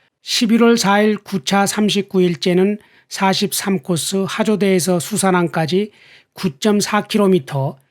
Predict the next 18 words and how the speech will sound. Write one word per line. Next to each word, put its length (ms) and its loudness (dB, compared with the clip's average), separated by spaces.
총 480 0
십사점삼 1000 0
킬로미터를 520 0
걸었습니다. 760 -4
집에서 440 2
오고 360 4
가는 280 4
날이라 380 4
많이 320 4
못 220 0
걸었죠. 580 -4
이 200 2
코스는 520 2
바다 340 0
풍광을 500 2
벗삼아 480 0
편하게 580 0
북쪽으로 760 -2